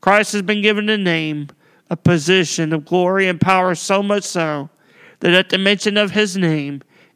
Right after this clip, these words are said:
every knee will bow and every tongue will confess that he is truly Christ,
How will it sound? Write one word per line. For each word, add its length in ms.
every 380
knee 260
will 200
bow 560
and 240
every 400
tongue 460
will 200
confess 540
that 160
he 180
is 200
truly 440
Christ, 800